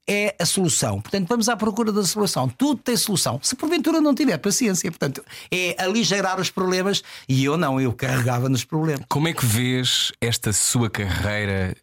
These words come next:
Speaker 2: como apresentador de
Speaker 1: <laughs>
Speaker 2: televisão? Que agora, agora faz manhãs, até
Speaker 1: Não,
Speaker 2: já faz
Speaker 1: agora
Speaker 2: manhãs.
Speaker 1: faz manhãs.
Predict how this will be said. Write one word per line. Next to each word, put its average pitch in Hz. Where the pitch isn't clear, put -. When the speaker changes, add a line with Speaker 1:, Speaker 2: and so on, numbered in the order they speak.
Speaker 2:
como 95
apresentador 92
de 95
Speaker 1:
<laughs> 165
Speaker 2:
televisão? 127
Que 117
agora, 131
agora 135
faz 139
manhãs, 139
até 113
Speaker 1:
Não, 147
Speaker 2:
já 143
faz 139
Speaker 1:
agora 160
Speaker 2:
manhãs. 175
Speaker 1:
faz 127
manhãs. 101